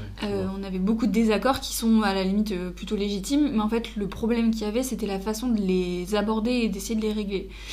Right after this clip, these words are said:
Speaker 2: En fait, on était beaucoup très vite dans le, dans le conflit,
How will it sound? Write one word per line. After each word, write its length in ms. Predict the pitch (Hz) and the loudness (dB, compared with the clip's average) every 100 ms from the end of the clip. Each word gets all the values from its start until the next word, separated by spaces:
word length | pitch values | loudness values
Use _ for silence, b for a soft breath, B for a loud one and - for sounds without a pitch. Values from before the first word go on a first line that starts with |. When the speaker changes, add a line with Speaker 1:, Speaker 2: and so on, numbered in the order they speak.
| B B B B | B B B B
Speaker 2:
En 100 | 220 | -2
fait, 180 | 226 247 | 2 4
on 80 | 226 | 4
était 280 | 208 196 196 | 2 0 0
beaucoup 460 | 180 226 226 277 254 | 2 0 0 -2 -4
très 200 | - 262 | -2 -2
vite 160 | 254 220 | 2 2
dans 140 | 185 | 2
le, 580 | 185 180 170 - - - - | 2 0 -2 -4 -8 -10 -10
dans 100 | 190 | -8
le 80 | 175 | -6
conflit, 460 | 190 190 220 254 | -6 -8 -4 -4